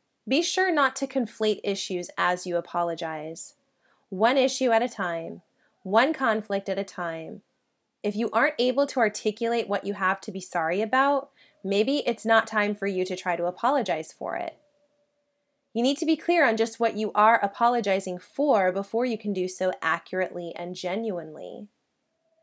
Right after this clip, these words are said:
You also should not be expected to take responsibility for faults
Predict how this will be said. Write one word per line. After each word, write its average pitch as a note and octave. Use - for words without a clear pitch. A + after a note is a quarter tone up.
You B3+
also C4
should A3
not G#3+
be A#3+
expected A3+
to A3
take G#3
responsibility G3+
for F#3
faults F3